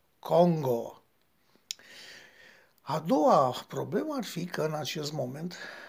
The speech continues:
douăzeci și cinci la sută dintre cei care conduc pe drumurile românești nu au permisul oficial, ci cumpărat într-un fel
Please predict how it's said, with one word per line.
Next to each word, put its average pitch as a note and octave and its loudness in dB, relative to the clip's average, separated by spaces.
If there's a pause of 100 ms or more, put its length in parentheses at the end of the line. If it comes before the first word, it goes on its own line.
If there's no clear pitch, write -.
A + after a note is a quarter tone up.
(140)
douăzeci F#3 -2
și D3+ -8
cinci E3+ -4
la C#3+ -4
sută D3 -6
dintre C3 -8
cei D3+ -10
care D3+ -4
conduc C3+ -8
pe C#3+ -8
drumurile C3+ -6
românești B2+ -8
nu C3+ -4
au G#3 2
permisul D#3 -6 (2000)
oficial, - -6
ci - -4
cumpărat C#3 -8
într-un C3+ -10
fel C3 -12